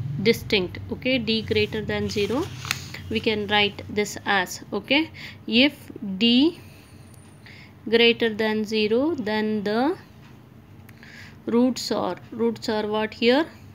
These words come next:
Real and distinct. Roots are real and distinct. Students, you have to learn what happen the roots if they are equal to zero,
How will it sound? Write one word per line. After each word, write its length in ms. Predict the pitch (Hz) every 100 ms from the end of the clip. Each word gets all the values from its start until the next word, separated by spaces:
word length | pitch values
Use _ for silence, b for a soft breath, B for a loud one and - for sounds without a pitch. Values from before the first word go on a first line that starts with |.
| -
Real 460 | 233 220 233 226
and 460 | 220 277 427 - 196 240
distinct. 520 | 240 - 190 175 - - B B B B -
Roots 400 | 226 226 - - -
are 320 | 220 220 269 370 - 226
real 480 | 220 214 220 220 220 - - 226
and 280 | 285 415 - - 202
distinct. 580 | 220 - - 190 196 - -
Students, 580 | - - 262 277 294 285
you 120 | 262
have 200 | 247 240
to 80 | 254 233
learn 240 | 220 247 247 202 202
what 240 | 214 220
happen 460 | 240 220 220 226 220 208 - 202
the 120 | 214
roots 380 | 208 233 240 - B B B B
if 140 | 214 214 -
they 160 | 214 208
are 160 | 208 208 -
equal 360 | 226 214 214 214
to 100 | 220
zero, 320 | 214 208